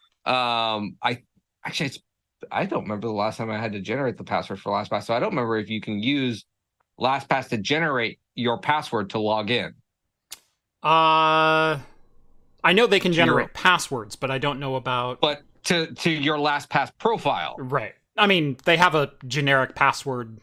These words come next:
Speaker 2: generator, so
Speaker 1: Generator,
Speaker 2: there'd
Speaker 1: yeah.
Speaker 2: be nothing
Speaker 1: Uh.
Speaker 2: stopping you from doing that. But
Speaker 1: Just, yeah. So, in, in, interested in, in, like, you know, someone using their standard password for LastPass,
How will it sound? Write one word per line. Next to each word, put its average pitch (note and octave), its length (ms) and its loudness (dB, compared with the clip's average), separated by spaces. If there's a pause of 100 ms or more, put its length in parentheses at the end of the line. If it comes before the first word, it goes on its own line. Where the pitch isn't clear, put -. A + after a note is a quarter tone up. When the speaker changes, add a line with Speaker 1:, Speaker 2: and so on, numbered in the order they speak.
(320)
Speaker 2:
generator, A2+ 480 -2
so - 160 -10
Speaker 1:
Generator, F#2+ 540 -2
Speaker 2:
there'd A#2+ 180 0
Speaker 1:
yeah. - 80 0
Speaker 2:
be D3+ 80 0
nothing D3 280 2
Speaker 1:
Uh. - 20 -2
Speaker 2:
stopping B2+ 380 -2
you A2 80 -12
from A#2+ 140 -14
doing A#2+ 260 -6
that. - 180 -18 (880)
But A2+ 280 -4
Speaker 1:
Just, D#3+ 220 -2
yeah. G#2 200 -2
So, B2+ 440 0
in, E3+ 320 -2
in, G#3 120 2
interested F3+ 640 -2
in, D3+ 220 -2
in, D3+ 220 0
like, C3 180 -2
you B2+ 80 2
know, A#2 100 0
someone B2+ 300 0
using B2 260 0
their A2 140 0
standard A2 400 -2
password B2 420 -2
for G#2 140 -2
LastPass, A2 800 -2